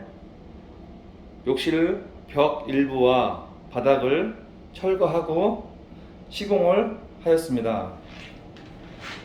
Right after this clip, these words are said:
기존에 되어 있던 타일과 벽 사이에서 물이 새어 들어갔고, 타일 밑에는 방수가 되지 않아서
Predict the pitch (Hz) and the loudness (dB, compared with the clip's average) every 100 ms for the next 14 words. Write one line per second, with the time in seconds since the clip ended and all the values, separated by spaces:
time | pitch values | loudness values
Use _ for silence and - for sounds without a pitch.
0 | - - - 147 165 160 156 151 143 147 | -16 -14 -6 0 4 6 8 8 6 4
1 | 151 220 - - - - - - - - | 4 2 -2 -12 -16 -18 -18 -18 -18 -18
2 | - - - 196 185 151 147 214 - - | -18 -12 0 4 6 6 4 4 0 -8
3 | - - - - - 143 165 - - - | -14 -16 -16 -12 2 6 6 4 -6 -12
4 | - - - - 180 175 151 123 135 151 | -16 -18 -16 -2 0 2 2 2 6 6
5 | 117 - - - 120 143 143 139 131 123 | 6 2 -4 -4 -2 0 2 2 2 2
6 | 117 113 147 170 196 - - - - - | 0 0 2 2 2 -4 -12 -14 -16 -16
7 | - - 196 190 190 151 139 160 156 110 | -14 2 4 6 4 0 4 6 4 2
8 | - - - - - - - - - - | -6 -12 -14 -14 -14 -12 -10 -10 -10 -12
9 | - - - - 156 160 160 151 147 143 | -12 -12 -12 -8 0 2 4 4 6 4
10 | 143 131 127 131 143 196 220 - | 4 2 2 2 4 4 2 -4